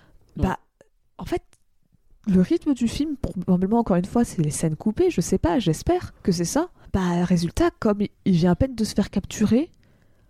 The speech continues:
Speaker 2: tu vois,
Speaker 1: Il se
Speaker 2: il,
Speaker 1: barre
Speaker 2: il,
Speaker 1: déjà, euh.
Speaker 2: t'as quelqu'un, ça, c'est, on se remet dans la situation, c'est quelqu'un qui, il a plus sa famille, t'as, il rencontre quelqu'un d'autre qui lui dit : « Eh,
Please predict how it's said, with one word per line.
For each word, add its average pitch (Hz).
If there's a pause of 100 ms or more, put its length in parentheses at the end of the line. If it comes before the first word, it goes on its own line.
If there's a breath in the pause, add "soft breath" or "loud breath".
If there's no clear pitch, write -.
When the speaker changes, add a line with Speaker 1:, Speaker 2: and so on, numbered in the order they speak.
(300)
Speaker 2:
tu -
vois, 277
Speaker 1:
Il 220
se 180
Speaker 2:
il, -
Speaker 1:
barre -
Speaker 2:
il, 113
Speaker 1:
déjà, 117
euh. 147 (120)
Speaker 2:
t'as 190
quelqu'un, 214
ça, 277
c'est, 170 (440 loud breath)
on 170
se -
remet 175
dans 170
la 160
situation, 233
c'est 156
quelqu'un 180
qui, - (540 soft breath)
il 160
a 156
plus -
sa 156
famille, 294 (400 soft breath)
t'as, 170 (460)
il 180
rencontre 185
quelqu'un 196
d'autre 202
qui 170
lui 151
dit : « 156 (380 loud breath)
Eh, 370